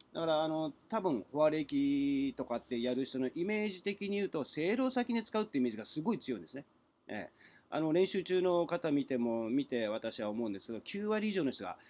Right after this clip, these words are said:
えー、そのイメージが強いんですね。セールを先に出してしまう。そうすると体がVの字になる。そうするとターンの後半で後ろ足荷重になって失速してしまう。せっかくマスが前出てるのに失速してしまう。ええ。っていうことになってしまう。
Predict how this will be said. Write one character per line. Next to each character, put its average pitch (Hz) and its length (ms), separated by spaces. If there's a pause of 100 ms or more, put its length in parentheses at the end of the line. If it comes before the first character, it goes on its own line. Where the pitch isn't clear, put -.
(180)
え 101 120
ー、 - 20
そ 143 120
の 131 120
イ 123 40
メ 127 100
ー - 20
ジ 98 100
が 90 60
強 123 200
い 87 40
ん - 20
で 78 60
す - 60
ね。 - 80 (600)
セ - 200
ー 127 140
ル 160 60
を 190 80
先 170 220
に 127 80
出 104 100
し - 80
て - 80
し - 100
ま - 60
う。 - 40 (420)
そ - 20
う - 0
す - 80
る 156 40
と - 60
体 147 200
が - 20
V 127 180
の 120 100
字 - 100
に - 60
な - 60
る。 - 60 (580)
そ - 180
う - 20
す - 40
る - 200
と - 0
タ 165 140
ー - 20
ン 135 60
の 120 80
後 120 140
半 120 200
で 180 200 (100)
後 117 160
ろ 123 80
足 - 140
荷 110 80
重 107 120
に 98 60
な 101 80
っ - 20
て 190 260 (380)
失 - 220
速 - 160
し - 60
て - 60
し - 120
ま - 60
う。 - 20 (520)
せ - 140
っ 214 60
か 220 120
く 208 100
マ 190 120
ス - 100
が 175 80
前 175 160
出 147 100
て 120 100
る 110 40
の 135 80
に 135 60
失 - 180
速 - 160
し - 40
て - 80
し - 80
ま - 60
う。 - 20 (580)
え - 20
え。 - 80
っ - 480
て 240 80
い 247 60
う 233 40
こ 220 120
と 160 80
に 113 40
な 101 60
っ - 40
て - 100
し - 100
ま - 60
う。 - 20